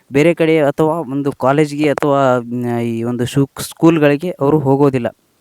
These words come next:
ಅವರು ದೆಹಲಿಯ ಸೇಂಟ್ ಸ್ಟೀಫೆನ್ಸ್ ಕಾಲೇಜಿನಲ್ಲಿ ವಿದ್ಯಾನಿ-, ವಿದ್ಯು-, ಆ ಒಂದು ವಿಶ್ವವಿದ್ಯಾನಿಲಯದಲ್ಲಿ, ವಿಶ್ವವಿದ್ಯಾನಿಲಯದ ಒಂದು ಶಿಕ್ಷಣವನ್ನು ಪಡಿತಾರೆ. ನಂತರ ಸಾವಿರದ ಒಂಬೈನೂರ ತೊಂಬತ್ತೊಂದರಲ್ಲಿ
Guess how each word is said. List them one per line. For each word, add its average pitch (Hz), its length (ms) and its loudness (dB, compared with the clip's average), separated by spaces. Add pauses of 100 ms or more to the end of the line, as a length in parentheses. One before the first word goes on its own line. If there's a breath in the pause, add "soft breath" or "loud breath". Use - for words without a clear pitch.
(640 soft breath)
ಅವರು 190 440 4
ದೆಹಲಿಯ 185 420 4
ಸೇಂಟ್ 180 520 -2 (200)
ಸ್ಟೀಫೆನ್ಸ್ 185 640 0
ಕಾಲೇಜಿನಲ್ಲಿ 156 680 2 (300)
ವಿದ್ಯಾನಿ-, 160 520 0
ವಿದ್ಯು-, 131 320 4
ಆ 127 40 6
ಒಂದು 135 440 2
ವಿಶ್ವವಿದ್ಯಾನಿಲಯದಲ್ಲಿ, 147 1200 -2 (360)
ವಿಶ್ವವಿದ್ಯಾನಿಲಯದ 151 880 0 (440)
ಒಂದು 135 120 -4
ಶಿಕ್ಷಣವನ್ನು 147 640 -2
ಪಡಿತಾರೆ. 131 380 -4 (580)
ನಂತರ 175 340 4
ಸಾವಿರದ 160 240 0
ಒಂಬೈನೂರ 165 420 2
ತೊಂಬತ್ತೊಂದರಲ್ಲಿ 151 760 0